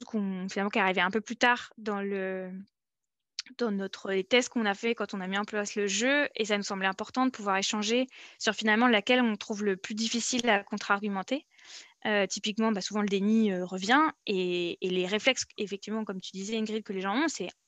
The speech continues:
surenchérir sur le discours scientifique. Donc, en fait, s'enfoncer dans des sables mouvants inextricables parce que souvent, face au déni, bah, c'est une vérité contre,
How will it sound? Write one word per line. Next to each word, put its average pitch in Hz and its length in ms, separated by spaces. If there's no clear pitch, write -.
surenchérir 262 880
sur - 140
le 226 60
discours 226 220
scientifique. - 520
Donc, 196 160
en 190 80
fait, 240 180
s'enfoncer 220 560
dans 208 140
des 196 80
sables 202 260
mouvants 202 240
inextricables 226 720
parce 208 100
que - 80
souvent, 226 360
face 208 260
au 196 60
déni, 202 300
bah, 202 100
c'est - 100
une 196 80
vérité 208 320
contre, 185 800